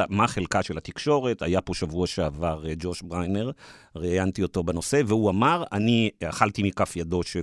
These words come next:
אה, בן גביר", והוא אמר דבר נוסף, הוא אמר, "בניגוד לתזה שלכם השמאלנים בהארץ, שבן גביר הגיע למעמדו בגלל הזרמים התת-קרקעיים בחברה הישראלית, המון שנים של כיבוש, תדעו לכם, לא! אנחנו העיתונאים", ושאלתי אותו, "איזה עיתונאים?" הוא אמר,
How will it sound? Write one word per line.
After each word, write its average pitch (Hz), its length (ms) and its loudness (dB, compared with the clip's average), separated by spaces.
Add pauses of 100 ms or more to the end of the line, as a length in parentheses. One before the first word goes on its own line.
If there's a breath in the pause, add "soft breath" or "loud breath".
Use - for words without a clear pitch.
(120)
אה, 73 140 -6
בן 107 180 0
גביר", 151 240 2
והוא 117 100 6
אמר 123 160 4
דבר 123 260 2
נוסף, 139 420 2
הוא 127 100 6
אמר, 131 160 6
"בניגוד 147 640 6
לתזה 185 440 6
שלכם 135 400 2
השמאלנים 110 540 2
בהארץ, 87 640 0 (240 soft breath)
שבן 151 540 4
גביר 127 220 0
הגיע 110 320 0
למעמדו 98 840 2
בגלל 113 520 2
הזרמים 113 540 0
התת-קרקעיים 120 640 0
בחברה 104 280 -2
הישראלית, 113 420 -4
המון 110 240 -2
שנים 110 320 -2
של 107 100 -6
כיבוש, 175 360 -4
תדעו 269 240 -4
לכם, 254 300 0
לא! 330 360 10 (280 loud breath)
אנחנו 175 500 6
העיתונאים", 147 480 6
ושאלתי 101 260 2
אותו, 104 120 4
"איזה 107 120 4
עיתונאים?" 135 400 6
הוא 113 80 8
אמר, 127 120 10